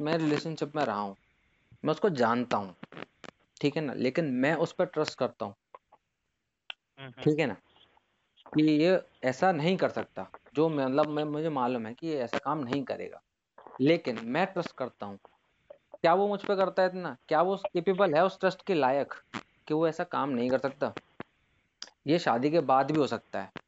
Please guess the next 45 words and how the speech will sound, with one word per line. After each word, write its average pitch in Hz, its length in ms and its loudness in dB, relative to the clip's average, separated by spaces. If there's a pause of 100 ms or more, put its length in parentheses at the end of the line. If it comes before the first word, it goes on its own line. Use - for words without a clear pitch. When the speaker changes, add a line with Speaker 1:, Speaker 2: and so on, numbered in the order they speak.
Speaker 1:
उस, - 180 -8
उसी 170 360 0
के 147 120 0
साथ 98 220 -6 (380)
जिसके 123 240 -8
साथ 143 60 2
आप 151 180 2
लव 120 180 2
मैरिज 120 280 -2
करना 98 260 -6
चाह 98 140 -12
रहे - 120 -12
हो, - 60 -16 (680)
कि 139 60 2
आपने 131 300 2
कर 123 180 2
लिया, 117 180 2
मुझे 135 200 2
इस 135 80 -2
पे 127 140 0
विश्वास 117 580 -2
है, - 40 -20 (160)
ठीक 123 160 -2
है, 123 60 2
आप 117 160 -2
विश्वास 127 380 0
करके 120 260 -2
उसे 160 120 0
शादी 113 340 2
कर 107 100 -2
लेते 101 300 -8
हो, 107 60 -12 (220)
ठीक 156 240 2
है, 107 120 -4 (340)
लेकिन 175 180 2
क्या 170 180 4
वो 180 60 4
आपका 175 140 0
विश्वास 143 480 0
नहीं 135 240 -2
तोड़ेगा? 135 460 2 (340)
इसकी - 180 0
गारंटी 160 300 2
कौन 110 200 -6
देगा? 95 220 -8